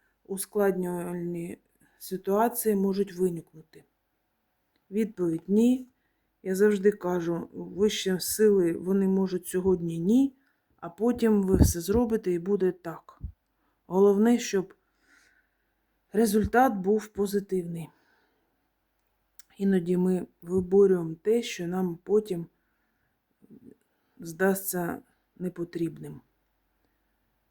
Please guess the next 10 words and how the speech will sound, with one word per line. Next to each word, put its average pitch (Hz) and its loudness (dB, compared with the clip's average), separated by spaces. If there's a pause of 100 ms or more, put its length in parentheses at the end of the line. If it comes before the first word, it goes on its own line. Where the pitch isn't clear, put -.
(680)
Добре 190 2
думайте, 226 2
перш 196 -4
ніж 180 -8
щось 175 -8
вирішувати. 202 0
Ось 175 -6
тут 170 -8
двоєчка 165 -4
мечів. 196 -8